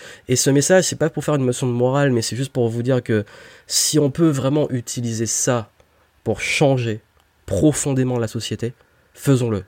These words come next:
Et c'est maintenant. Je dirais pas que c'est maintenant ou jamais, mais c'est vraiment maintenant. On parlait d'opportunité.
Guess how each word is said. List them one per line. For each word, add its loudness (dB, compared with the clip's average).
Et 4
c'est 2
maintenant. 0
Je -2
dirais 4
pas 2
que -6
c'est -2
maintenant 0
ou 0
jamais, 4
mais 0
c'est -4
vraiment 0
maintenant. -2
On 0
parlait -2
d'opportunité. -4